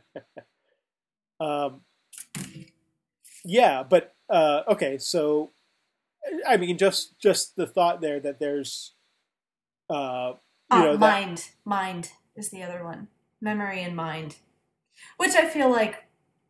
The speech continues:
Speaker 2: would, would go well with our whole Doctor Who memory, you know, uh,
Speaker 1: Yeah.
Speaker 2: you know, stuff that we've talked about, and the, that, that being associated with, like,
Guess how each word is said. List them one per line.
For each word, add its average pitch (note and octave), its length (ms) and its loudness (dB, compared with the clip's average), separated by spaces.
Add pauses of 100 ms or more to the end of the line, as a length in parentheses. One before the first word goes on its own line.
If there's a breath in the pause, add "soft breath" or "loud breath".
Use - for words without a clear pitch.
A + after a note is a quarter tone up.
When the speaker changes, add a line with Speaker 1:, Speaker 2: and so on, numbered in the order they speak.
(240)
Speaker 2:
would, A3+ 300 2 (160)
would A3 280 -4
go G#3+ 200 0
well F#3+ 340 -2
with F#3 180 -10
our F#3 240 -6
whole F#3 460 -8
Doctor F#3 320 -10
Who F#3 540 -10 (560 soft breath)
memory, G#3 720 2
you G#3+ 160 0
know, F3 400 -4
uh, E3+ 400 -2
Speaker 1:
Yeah. E3 180 -4 (500)
Speaker 2:
you A3+ 160 0
know, F#3 140 -2
stuff F#3+ 360 0
that G3 120 -4
we've G3 180 -8
talked E3 300 -4
about, E3+ 240 -2
and E3+ 100 -6
the, F3 200 -12
that, A3 160 4
that G#3+ 200 6
being G#3+ 220 -2
associated F#3 680 -8
with, F3+ 160 -14
like, E3+ 320 -10